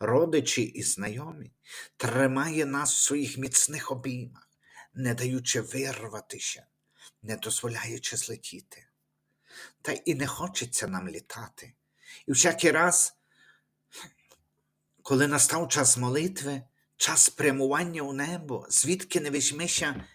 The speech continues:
з'являються абсолютно негайні справи. Долають термінові турботи,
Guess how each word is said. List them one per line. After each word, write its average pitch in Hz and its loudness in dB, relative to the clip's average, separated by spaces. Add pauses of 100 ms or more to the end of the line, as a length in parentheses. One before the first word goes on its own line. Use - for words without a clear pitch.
з'являються 143 0
абсолютно 131 2
негайні 175 0
справи. - -4 (800)
Долають 165 2
термінові 165 0
турботи, 180 -6